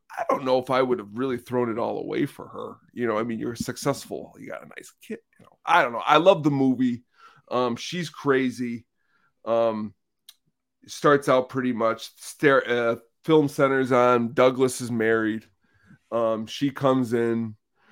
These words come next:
She's sexy. They have a one-night stand. And pretty much he wants to just say, "You know what? That was a good time." She does not want to say it's a good time.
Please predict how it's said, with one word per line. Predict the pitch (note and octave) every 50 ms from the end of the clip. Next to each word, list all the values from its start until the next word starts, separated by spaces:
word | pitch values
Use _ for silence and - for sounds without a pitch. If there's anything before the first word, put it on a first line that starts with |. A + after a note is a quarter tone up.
| _ _
She's | - - - C#3 C#3+ C3+ -
sexy. | - - B2+ A#2+ A#2 B2 - - - B2 A#2 A2+ A2+ G#2 G2 _ _ _ _ _ _ _ _ _ _
They | B2 C3 C3+
have | C#3 C#3 B2+ B2 B2
a | A#2+ A#2
one-night | A2+ B2 B2 B2 B2 A#2+ A#2 A#2 A#2 A#2 -
stand. | - - - A2 G#2+ G#2+ G#2 G#2 A2+ A2 G#2 - _ _ _ _ _ _ _ _ _ _ _ _ _ _
And | D3 E3+ E3 D#3+ D#3 D#3 D#3 D#3 D3 -
pretty | C#3+ D3+ D3 C#3+
much | C3 C3 B2+ B2 -
he | - C#3 C3+
wants | A#2+ B2 B2 - - -
to | A#2+ G#2
just | G2+ B2+ B2+ - -
say, | C3 B2 B2 B2
"You | C#3 E3
know | F#3 G3+ F#3+ F3
what? | E3+ E3 D#3+ - - - _ -
That | D3 C#3+
was | C#3 A2+
a | B2
good | - - C#3 C3+ C3 -
time." | - B2+ A#2+ A#2+ A#2 A2+ A2+ A2 - _ _ _ _
She | _ - - C3 C3
does | A#2+ A#2+ A2
not | A2+ A2+ A2+ - -
want | A#2 A#2 -
to | A2+ -
say | - G#2+ A#2+
it's | B2+ B2 - A2+
a | G2
good | - G#2+ A2 -
time. | - A2 F#2 G2 G2 A2 G#2